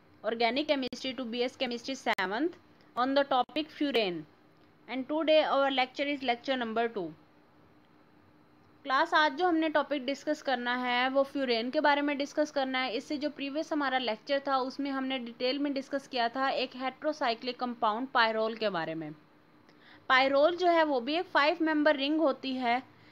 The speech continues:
जिसमें नाइट्रोजन जो है वो हेटेरोएटम के तौर पे प्रेजेंट होता है।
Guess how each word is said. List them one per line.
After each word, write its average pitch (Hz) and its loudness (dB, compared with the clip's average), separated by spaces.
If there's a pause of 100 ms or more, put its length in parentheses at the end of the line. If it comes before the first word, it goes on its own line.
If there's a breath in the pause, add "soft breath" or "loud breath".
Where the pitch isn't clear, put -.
(140 loud breath)
जिसमें 294 0
नाइट्रोजन 262 2
जो 302 2
है 254 4
वो 254 0
हेटेरोएटम 269 0
के 302 -2
तौर 233 0
पे 247 -2
प्रेजेंट 220 0
होता 156 -8
है। 143 -12